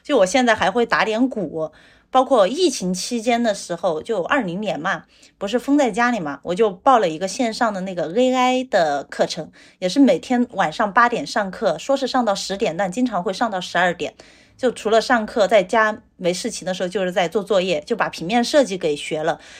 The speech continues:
但是我就算是学了许多这种技能嘛，但是我从来没有想过要用这些来，嗯，赚钱。就可能他们学会了，也是学了皮毛，也不精。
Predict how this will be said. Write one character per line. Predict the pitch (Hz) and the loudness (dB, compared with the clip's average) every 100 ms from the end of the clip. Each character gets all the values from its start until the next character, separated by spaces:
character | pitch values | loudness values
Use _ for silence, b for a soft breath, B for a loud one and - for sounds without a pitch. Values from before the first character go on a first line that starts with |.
| B - | B 2
但 | 320 | 4
是 | 294 | 4
我 | 254 170 151 - b b | 0 2 0 -4 b b
就 | 349 320 | -2 0
算 | 339 302 | 2 2
是 | 269 233 | 2 -2
学 | - 170 | 0 -2
了 | 165 196 160 - b | 2 2 2 -4 b
许 | - - 175 | -10 -6 -6
多 | 151 190 196 196 b b | -2 2 2 2 b b
这 | 247 | 0
种 | 220 165 143 - - | 2 0 -4 -10 -10
技 | - 330 | -2 0
能 | 214 151 | 0 -2
嘛， | 156 156 - _ | -6 -8 -10 _
但 | 302 294 | 2 2
是 | 269 247 _ - | 0 -6 _ -6
我 | 220 175 | 2 2
从 | - 196 294 | 2 0 4
来 | 294 | 6
没 | 269 180 | 4 4
有 | 208 165 147 - _ _ _ _ | 4 2 0 -8 _ _ _ _
想 | - - 196 165 | -8 2 2 4
过 | 220 208 | 4 6
要 | 233 214 | 6 4
用 | 226 190 | 2 0
这 | 226 | -2
些 | - 220 | 2 0
来， | 196 160 160 b b b | 2 -2 -4 b b b
嗯， | - 170 160 | -4 -4 0
赚 | 269 220 | 0 0
钱。 | - 175 147 | -2 -4 -4
就 | 226 | -6
可 | 294 226 | -6 -2
能 | 180 220 | -2 -4
他 | - 349 | -4 0
们 | 370 | 0
学 | 359 - 180 | -2 0 2
会 | - 381 320 | 4 4 4
了， | 185 | 4
也 | 156 | -2
是 | - | -4
学 | 175 190 | -2 0
了 | 220 | 0
皮 | 226 - 202 | -2 -6 -4
毛， | 202 160 | -2 0
也 | 190 | -2
不 | 147 | -6
精。 | 185 - 269 285 | -8 -2 0 0